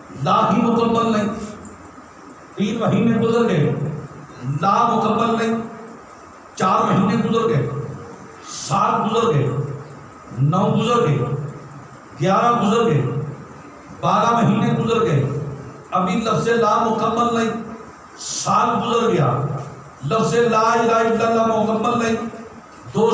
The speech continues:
साल गुजर गए, मुकम्मल नहीं। हरफ कितने हैं?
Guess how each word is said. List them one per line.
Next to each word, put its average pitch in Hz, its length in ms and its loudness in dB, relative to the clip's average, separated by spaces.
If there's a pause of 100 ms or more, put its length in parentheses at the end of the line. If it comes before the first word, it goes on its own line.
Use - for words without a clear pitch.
साल - 240 2
गुजर 226 380 0
गए, - 360 0 (520)
मुकम्मल 226 560 0
नहीं। 226 140 0 (640)
हरफ - 320 0
कितने 233 300 -2
हैं? - 460 -2